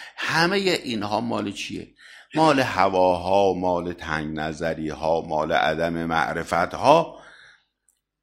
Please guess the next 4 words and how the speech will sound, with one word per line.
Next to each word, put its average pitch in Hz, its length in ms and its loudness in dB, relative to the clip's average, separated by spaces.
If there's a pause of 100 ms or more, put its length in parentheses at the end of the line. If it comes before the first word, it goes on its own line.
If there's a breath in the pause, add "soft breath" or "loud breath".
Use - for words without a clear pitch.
(460)
اینها 85 380 -4
دستورات 90 720 -4
سلوکیه 92 840 -4
ها. 80 800 -2